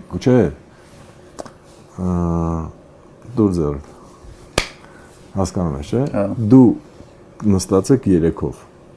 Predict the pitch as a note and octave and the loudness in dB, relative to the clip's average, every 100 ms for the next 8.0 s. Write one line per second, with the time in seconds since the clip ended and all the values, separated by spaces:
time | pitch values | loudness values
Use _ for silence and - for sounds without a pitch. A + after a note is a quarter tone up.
0 | - - G#2+ B2 F#2 E2+ G2+ G#2 E2+ D#2+ | -14 0 2 2 -2 -2 -2 -4 -4 -4
1 | D2+ B1 A#1 F#2 B2 B2+ G2 D#2 D2+ D2 | -6 -12 -8 2 4 4 0 0 0 2
2 | B2+ E3 A#2+ D#2+ - F#2+ G#2 - A2+ A2 | 2 2 0 -4 -6 -4 -4 0 -2 2
3 | E2 E2+ G2 - F2+ D#2 D2 D2 C2+ - | 2 2 -2 -4 -4 -2 -2 -4 -6 -14
4 | - - - - - - - G2 G#2 - | -20 -20 -20 -20 -20 -18 -2 2 2 2
5 | G2+ F#2 B2 G2+ E2 - E2 G2+ F2 E2+ | 2 6 4 4 2 2 0 0 2 2
6 | F2 E2+ - F2+ F2 D2+ - - - - | 2 0 -2 0 0 0 -6 -20 -20 -8
7 | G2+ A#2 A#2 - D#2 - B1 - E2 D3 | 6 6 6 0 -4 -6 -12 -8 -2 0